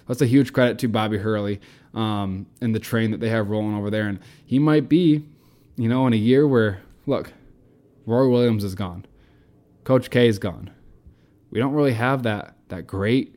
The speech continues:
great coach, that all-timer. Like, we don't have a Nick Saban, uh, in our sport, uh, of college basketball. We don't have that guy that we know. I mean, both, both sports are out of their,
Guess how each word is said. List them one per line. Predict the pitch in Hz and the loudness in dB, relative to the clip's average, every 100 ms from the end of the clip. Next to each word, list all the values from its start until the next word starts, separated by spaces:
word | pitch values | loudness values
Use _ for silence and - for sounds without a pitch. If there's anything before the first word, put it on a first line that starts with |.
| _ 104 | _ -12
great | 98 104 113 - | -4 0 -2 -2
coach, | - 117 101 - - _ _ | -2 0 0 -4 -20 _ _
that | 98 - | -10 -4
all-timer. | 120 120 113 110 113 104 | -2 -2 -2 -4 -2 -2
Like, | 87 85 | -6 -6
we | |
don't | 110 | -4
have | 113 | -2
a | |
Nick | 113 113 | -2 -4
Saban, | - 117 110 101 87 - - - _ - | -2 0 2 0 -6 -12 -20 -20 _ -8
uh, | 104 98 95 | -4 -4 -2
in | 113 | -2
our | 107 | -2
sport, | - - 110 98 87 _ _ _ _ - | -6 -4 -2 0 -4 _ _ _ _ -8
uh, | 107 104 101 | -4 -4 -6
of | - | -4
college | 110 104 95 | -2 -2 -2
basketball. | 104 98 101 98 | -4 -4 -4 -2
We | |
don't | 113 | 0
have | 117 107 | 0 -2
that | 107 | -4
guy | 101 104 | -2 -2
that | 104 | -2
we | 101 | -4
know. | 101 98 107 90 | -4 -4 -4 -6
I | 95 113 | -4 0
mean, | 107 | 0
both, | 104 131 170 - | 2 2 2 -4
both | 120 120 170 | -4 0 0
sports | - 113 95 85 | -2 -4 -4 -4
are | 104 107 | -2 0
out | 104 | 0
of | 95 | -2
their, | 101 92 90 | -4 -4 -8